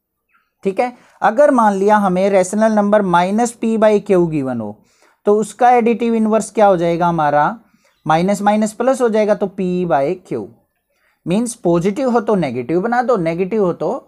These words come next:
पॉजिटिव बना दो। तो ये हो जाते हैं हमारे एडिटिव इनवर्स, ठीक है, आपको पता लग गया है। अब इसके अंदर एक प्रॉपर्टी आती है, अगर हम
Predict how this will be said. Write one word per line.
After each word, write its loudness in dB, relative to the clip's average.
पॉजिटिव 0
बना -2
दो। -8
तो -2
ये 2
हो 4
जाते -2
हैं 0
हमारे -2
एडिटिव 0
इनवर्स, -2
ठीक -4
है, 0
आपको -6
पता -2
लग -4
गया -2
है। -2
अब 0
इसके -2
अंदर 2
एक -2
प्रॉपर्टी 2
आती 0
है, 2
अगर 2
हम 2